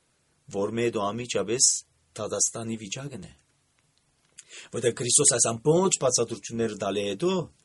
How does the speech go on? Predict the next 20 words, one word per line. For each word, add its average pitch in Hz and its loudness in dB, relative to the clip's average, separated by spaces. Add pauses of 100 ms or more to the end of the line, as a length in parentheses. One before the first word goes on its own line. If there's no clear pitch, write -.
(440)
նաև 107 0
իր 110 0
քալուստի 113 0
մասին 151 2
ակնարկություն 85 -8
ըրավ։ - -20 (540)
Որտեղ 117 4
աշակերտները 120 2
հարցուցին 120 0 (260)
դաջարի 110 2
կործանման 170 4
մասին, 156 4 (520)
վերջի 107 0
ժամանակներու 147 2
մասին 117 0 (280)
և 104 -2
Քրիստոսի 113 0
քալուստի 98 -4
նշանին 95 -8
մասին։ - -4